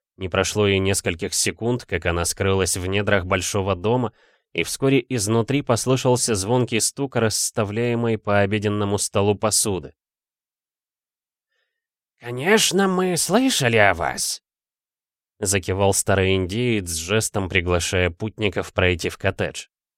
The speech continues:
«И были немало удивлены этой новостью.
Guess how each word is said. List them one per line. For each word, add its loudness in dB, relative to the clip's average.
«И -12
были 0
немало 4
удивлены 4
этой 6
новостью. 0